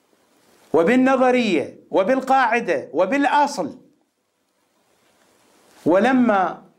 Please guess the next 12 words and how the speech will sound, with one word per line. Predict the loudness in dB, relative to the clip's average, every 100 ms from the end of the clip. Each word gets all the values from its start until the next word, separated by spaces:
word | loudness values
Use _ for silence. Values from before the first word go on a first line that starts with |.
| _ _ _ -2
يبدأ | 0 0 -2 -2
عقل | -2 -4 -2 -2
النخبة | 0 0 -2 -8 -14 -18 _ _ _ _ _ _ _ -20 -4
يؤسس | 0 2 0 0 -4 -6 -8 -14 _ _ _ _ -4
ويقعد | 0 0 0 -2 -4 -8 -12 -12 -20 _ _ _ _ -4
ويؤصل | 0 2 2 0 -2 -4 -6 -8 -20 _ _ _ _ _ -2
وينظر | 0 2 2 0 0 -4 -4 -10 _ _ _ _ _ _ _ _ _ _ _ _ -6
على | -2 0
أمور | 0 -2 -2 -2 -2 -4 -10 -20 _ _ _ _ _ _ _ _ _ _ _ _ _ -4
أصيبت | 0 0 0 0 -2 -6
بالاختراق | -4 -2 -2 -2 -4 -2 0 0 0 -4
المخالف. | -6 -6 -6 -8 -14 -20